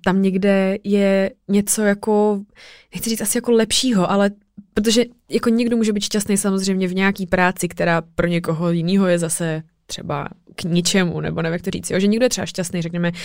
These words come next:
v kanceláři a fakt ho to tam baví. Ale někdo je v té kanceláři a vyčerpává ho to a chce dělat něco úplně jinýho, chce třeba pracovat sám na sebe nebo cestovat. Je to i naopak. Jsou lidi, kteří dělají na první pohled takovou tu dokonalou práci a mají třeba hodně peněz a cestujou po světě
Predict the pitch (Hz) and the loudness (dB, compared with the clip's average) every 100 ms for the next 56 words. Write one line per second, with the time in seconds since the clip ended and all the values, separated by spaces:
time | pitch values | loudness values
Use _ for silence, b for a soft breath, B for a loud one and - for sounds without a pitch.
0 | B - 202 190 202 185 170 170 185 226 | B -4 0 2 2 2 0 0 -2 0
1 | 214 214 208 208 208 185 - B B B | 0 0 0 0 0 -2 -8 B B B
2 | 196 202 214 247 214 190 196 190 180 175 | 0 2 2 2 2 2 0 -2 -4 -2
3 | 175 175 214 165 170 170 170 B B - | -2 -2 -2 -2 -4 -8 -14 B B -4
4 | 175 180 196 190 180 165 170 170 175 165 | 0 2 0 2 0 2 2 0 -2 -6
5 | 170 - - - 190 175 185 180 190 - | -6 -8 -10 -4 -2 0 -2 -2 -4 -4
6 | 202 196 185 185 175 165 175 170 170 175 | -4 -2 -2 0 -2 -4 -8 -8 -6 -6
7 | 175 175 165 175 170 165 - 170 170 170 | -6 -6 -6 -4 -4 -4 -6 -6 -4 -4
8 | 170 185 - - 196 - b b _ - | -6 -8 -8 -10 -12 -18 b b _ -2
9 | 202 190 202 202 190 170 - 180 190 190 | 0 2 2 2 -2 -6 -4 -2 0 0
10 | 185 190 _ _ _ - 208 180 190 185 | -2 -4 _ _ _ -2 0 2 2 2
11 | 175 170 175 B B - 180 190 190 180 | 0 -2 -6 B B -4 0 2 2 2
12 | 196 185 180 170 190 180 185 175 202 190 | 2 2 0 -2 -4 -2 -4 0 2 4
13 | 190 180 175 175 175 - 175 170 - 175 | 2 2 2 2 0 -2 -2 -2 -2 -4
14 | 170 165 165 165 170 190 190 185 185 175 | -4 -2 -4 -4 -2 0 2 0 0 0
15 | 170 165 165 180 175 190 - 190 180 175 | 2 0 -2 -6 -2 -2 0 -2 0 -2
16 | - 175 170 165 | -2 -2 -2 -6